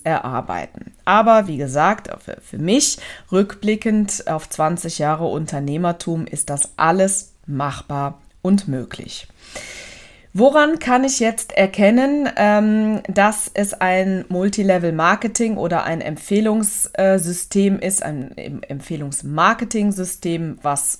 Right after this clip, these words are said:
gut ist? Also, ich gebe euch mal ein paar Punkte an die Hand, die ihr euch einfach mal anschauen könnt.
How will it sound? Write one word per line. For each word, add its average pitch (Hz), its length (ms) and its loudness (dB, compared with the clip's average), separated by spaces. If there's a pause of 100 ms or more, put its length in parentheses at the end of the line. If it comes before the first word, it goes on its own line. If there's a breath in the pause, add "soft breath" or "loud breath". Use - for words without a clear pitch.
gut 139 260 -10
ist? - 360 -8 (640 loud breath)
Also, 160 400 6
ich 196 160 -2
gebe 262 180 0
euch 247 160 2
mal 202 260 2
ein 190 360 -2
paar 196 340 0
Punkte 262 560 0
an 170 160 -2
die 160 160 -4
Hand, 202 540 2
die 190 180 -2
ihr - 160 2
euch 180 320 -2
einfach 160 380 -2
mal 151 280 -2
anschauen 135 640 -4
könnt. - 460 -12